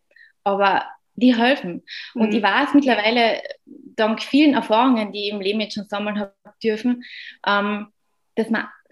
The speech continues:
Speaker 1: ans-, das ans-, wirklich ganz, ganz wichtig ist. Jeder Mensch, der die Herausforderungen im Leben kriegt, egal welche Herausforderungen das sind,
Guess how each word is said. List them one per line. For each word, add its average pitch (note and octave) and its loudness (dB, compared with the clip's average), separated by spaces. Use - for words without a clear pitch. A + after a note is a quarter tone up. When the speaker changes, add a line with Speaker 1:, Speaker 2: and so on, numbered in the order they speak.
Speaker 1:
ans-, B3 2
das A3+ -6
ans-, A#3+ 2
wirklich C4+ 0
ganz, C4 4
ganz C4+ 4
wichtig B3+ -4
ist. E3+ -6
Jeder C#4+ 2
Mensch, C#4 6
der G3 0
die A3 -6
Herausforderungen G3+ 0
im G#3 -6
Leben F#3+ 0
kriegt, - -4
egal G#3 0
welche A#3+ 2
Herausforderungen G3+ -2
das G3 -12
sind, A3+ 0